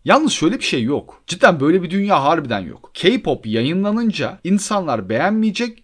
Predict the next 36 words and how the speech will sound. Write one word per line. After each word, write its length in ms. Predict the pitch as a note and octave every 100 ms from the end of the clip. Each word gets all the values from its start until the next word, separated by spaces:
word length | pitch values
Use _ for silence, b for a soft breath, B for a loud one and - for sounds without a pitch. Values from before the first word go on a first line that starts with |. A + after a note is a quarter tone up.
| -
Ütopya'ya 480 | A3 B3+ A#3 D#3+ D3
olan 280 | E3 C#3 E3+
beklentiler 720 | G#3 G3 F#3 F#3 A3 G3 D3+
düşecek, 440 | D3+ D3+ C3+ G#2+
hype 360 | - F#3 A3 G#3+
sönecek. 480 | - F3 C#3 A2+
Hayır 420 | - E3+ B3+ A#3 C3
canım 300 | B2+ E3 D#3
ya. 320 | G#2 A#2+ G#2+ A#2+
Böyle 160 | D3+
bir 60 | E3+
şey 160 | - F#3+
olabilir 340 | F#3 E3+ E4+
mi 120 | G#3+
abi? 280 | B2 F#2+ F2 -
Size 240 | D3 G#3
bir 40 | G#3
şey 220 | A#3 G3+
diyeyim 180 | C#4+ F#3+
mi? 140 | C3+
Bir 140 | G3+
ara 340 | F3 E3+ D4+ -
Trippie 340 | - G#3+ -
Redd, 180 | C3+ G#3 - _ -
e, 440 | A#2+ A#2 A2+ A2 A2
Cadılar 540 | D3+ D#3 F3+ G#3+ G3+
Bayramı'nda 600 | C#3+ E3 G3+ F3 C3+ G3+
bir 100 | G#3
tane 220 | - G3 F#3+
E 280 | F3 D#3+
P 120 | - G3
yayınlamıştı. 600 | D3+ A2+ G#2 A2+ - G#3
E 240 | G#3 G3
P'nin 280 | - G3 E3+
içinde 440 | F#3+ - F3+ G#3
full 260 | G#3 B3